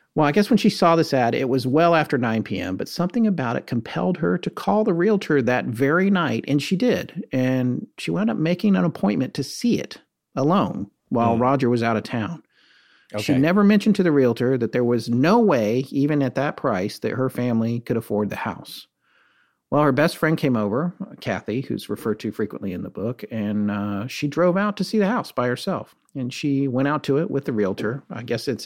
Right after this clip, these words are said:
Speaker 1: I think it's implied in the same car. The village of Harrisville was quiet and beautiful, and the road to the farm was long and winding, and it just got more and more beautiful as they went.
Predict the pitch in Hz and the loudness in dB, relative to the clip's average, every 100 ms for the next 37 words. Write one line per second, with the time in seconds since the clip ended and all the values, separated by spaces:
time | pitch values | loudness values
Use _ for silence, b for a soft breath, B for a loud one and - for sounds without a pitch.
0 | - - 120 151 127 - 131 104 95 101 | -10 -8 -4 -4 -4 -8 -8 -6 -4 -4
1 | 87 - 101 98 98 87 - B B B | -4 -6 -6 -6 -6 -6 -8 B B B
2 | B B B B B 131 147 170 180 147 | B B B B B 0 4 4 4 2
3 | 156 151 147 143 147 147 139 - - 104 | 2 2 4 4 4 4 0 -2 -6 -2
4 | 104 131 139 107 101 110 107 - 117 135 | 0 0 0 0 0 0 0 0 0 0
5 | 101 101 104 123 156 - 151 - 123 139 | 0 0 0 2 2 2 0 0 -2 0
6 | 135 104 - 104 104 113 135 135 131 127 | 0 -2 -4 -2 0 2 2 2 0 0
7 | 107 98 113 127 127 135 127 110 104 - | 0 0 0 0 0 0 0 0 -2 -4
8 | 190 - - 147 170 180 175 175 147 123 | -6 -4 -2 0 2 4 4 4 4 2
9 | 98 87 90 92 95 87 - | 0 -4 -4 -4 -4 -6 -8